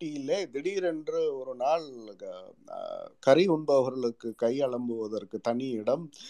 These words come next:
கறி உண்ணாதவர்களுக்கு இன்னொரு இடம் அப்படின்ற ஒரு பலகையெல்லாம் போட்டு, அங்க நேரடியாகவே இருவரையும் "நீங்கள் அந்த பாதையில் போங்கள், மற்றவர்கள்லாம் இந்த பாதையில் போங்கள்" அப்படிங்கிற மாதிரி கொண்டு வந்தாங்க.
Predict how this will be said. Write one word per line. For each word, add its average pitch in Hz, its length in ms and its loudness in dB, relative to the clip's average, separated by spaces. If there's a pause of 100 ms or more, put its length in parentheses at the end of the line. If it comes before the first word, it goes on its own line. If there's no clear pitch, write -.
(180)
கறி 131 300 4
உண்ணாதவர்களுக்கு 120 960 2
இன்னொரு 110 320 -2
இடம் 110 240 -2
அப்படின்ற 101 880 0
ஒரு 85 460 -4
பலகையெல்லாம் 104 720 4
போட்டு, 127 540 6
அங்க 117 640 8
நேரடியாகவே 165 880 6
இருவரையும் 151 400 2
"நீங்கள் 139 260 0
அந்த 131 240 4
பாதையில் 135 420 0
போங்கள், 127 340 -6
மற்றவர்கள்லாம் 123 640 -2
இந்த 113 200 -8
பாதையில் 113 460 -6
போங்கள்" 113 300 -12
அப்படிங்கிற 104 360 -10
மாதிரி 98 260 -10
கொண்டு 98 260 -16
வந்தாங்க. 95 460 -16